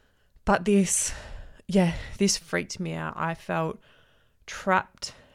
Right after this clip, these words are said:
and panicky and so just, oh, I can't even tell you. I just,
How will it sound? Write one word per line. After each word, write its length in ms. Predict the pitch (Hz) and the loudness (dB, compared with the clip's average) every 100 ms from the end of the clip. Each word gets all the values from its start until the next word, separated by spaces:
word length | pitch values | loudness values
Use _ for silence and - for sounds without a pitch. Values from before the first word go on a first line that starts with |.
| - _ | -20 _
and 920 | 180 165 160 160 156 151 151 147 - - _ _ | -2 0 -2 -4 -4 -6 -8 -8 -10 -10 _ _
panicky 880 | - - 185 170 - 175 165 160 170 - _ _ _ _ _ _ | -12 -4 -2 -2 -2 -4 -4 -4 -6 -10 _ _ _ _ _ _
and 380 | 170 165 160 185 | -4 -4 -4 -6
so 680 | - - 160 165 165 165 160 | -6 -2 -2 0 0 -2 -6
just, 600 | - 170 156 - - - - _ - _ _ _ _ _ _ _ _ _ _ _ | -6 -6 -4 -6 -6 -8 -14 _ -20 _ _ _ _ _ _ _ _ _ _ _
oh, 260 | 185 175 160 - - - - - | 6 6 4 -6 -10 -12 -8 -4
I 60 | |
can't 240 | 180 190 175 | 0 0 2
even 140 | 170 | 0
tell 220 | - 160 | 0 0
you. 240 | 160 151 160 - _ _ _ _ | 0 -2 -8 -12 _ _ _ _
I 120 | - 160 | 0 2
just, 340 | 180 175 - | 2 0 -2